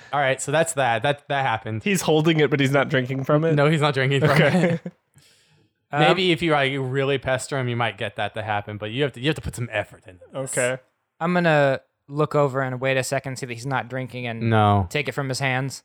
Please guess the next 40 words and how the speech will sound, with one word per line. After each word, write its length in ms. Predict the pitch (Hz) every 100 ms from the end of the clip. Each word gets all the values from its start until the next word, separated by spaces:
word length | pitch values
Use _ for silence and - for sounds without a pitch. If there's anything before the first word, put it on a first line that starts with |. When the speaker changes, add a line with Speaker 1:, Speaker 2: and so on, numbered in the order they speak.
| _ -
Speaker 1:
All 80 |
right. 240 | 117 107 104 _ - -
Speaker 3:
and 200 | 143 127
take 240 | 147 143 139
a, 300 | 127 120 -
take 140 | - 139
a 60 |
pull 240 | 123 143 139
from 220 | 147 143
it. 160 | 143 127 - 139 -
Speaker 1:
Um, 360 | 147 156 143 - -
I, 140 | 143 - 135
this 320 | 120 156 190
is 100 | 196
where 140 | 160
I 120 | 151 170
turn 280 | 170 143
to, 280 | 123 120 113 107
uh, 400 | 101 98 90 92 -
Scott 460 | - 143 131 110 -
and 240 | 120 113 107
ask 260 | 117 117
him 140 | 143 127
to 60 |
make 180 | 120 -
a 40 |
character 300 | - 131 123
choice. 320 | - 120 110 - - -
What 220 | 135 180
do 60 | 220
you 120 | 214
keep 340 | - 175 196
in 140 | 170 143
your 160 | 120
wine 320 | 110 113 107
skin? 420 | 104 - 107 95 90
Speaker 2:
I'm 80 | -
gonna 120 | 254
say 140 | 277
wine. 480 | 240 180 277 131 135